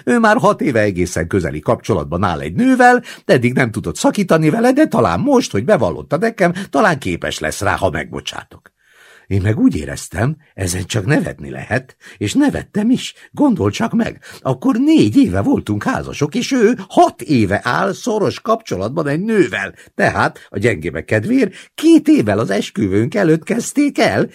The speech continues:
és a házas életünk alatt is folytatták. Micsoda szervezés, micsoda gondolatok szükségesek ehhez, micsoda észjárás. Gondol csak át, mert én nem tudtam átgondolni. És még azt várta, hogy felháborodjak, vagy inkább az, hogy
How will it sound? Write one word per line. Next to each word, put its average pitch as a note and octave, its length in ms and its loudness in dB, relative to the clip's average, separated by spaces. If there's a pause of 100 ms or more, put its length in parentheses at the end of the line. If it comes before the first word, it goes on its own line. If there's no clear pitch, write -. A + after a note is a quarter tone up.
(120)
és F#3 180 -2
a F#3+ 100 2
házas G#2+ 480 -2
életünk A3+ 460 -4
alatt A2+ 280 -2
is B3+ 120 0
folytatták. F#2 720 -6 (280)
Micsoda D#4+ 500 2
szervezés, F#2 800 -2 (200)
micsoda D#4 440 2
gondolatok G2+ 640 -2
szükségesek E3+ 760 -6
ehhez, E3 340 -4 (220)
micsoda C#4 480 0
észjárás. A#2+ 1080 -4
Gondol F3 420 -2
csak - 240 -2
át, - 280 -4 (240)
mert G#2 140 0
én G#2+ 100 2
nem C#3+ 160 2
tudtam F2+ 320 0
átgondolni. D#2 800 -6 (240)
És C#3+ 200 2
még C#4+ 180 0
azt E4 260 2
várta, B3+ 600 0 (120)
hogy C4+ 160 0
felháborodjak, G2 960 0
vagy A#3+ 160 -4
inkább B3+ 300 0
az, A#3 140 2
hogy A#3 180 -2